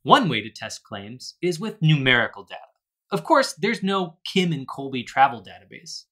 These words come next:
but we can combine some other pieces of evidence to get a bigger picture of why Colby's plans changed. This chart represents the average change in the cost of domestic and international airfare from the United States.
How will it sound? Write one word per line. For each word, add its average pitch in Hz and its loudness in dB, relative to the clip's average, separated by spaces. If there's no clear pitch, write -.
but 208 -4
we 247 -2
can 262 0
combine 165 2
some 160 -10
other 190 2
pieces 107 -8
of 101 -14
evidence 101 -12
to - -20
get 196 0
a 202 0
bigger 202 -2
picture 123 -6
of 104 -10
why 117 2
Colby's 113 -6
plans 98 -14
changed. - -18
This 180 4
chart 98 -6
represents 175 -2
the 180 0
average 196 0
change 180 -6
in 165 -8
the 170 -8
cost 160 2
of 156 -10
domestic 160 -2
and 160 -4
international 160 -4
airfare 160 -4
from 123 -2
the 120 -4
United 113 -8
States. - -16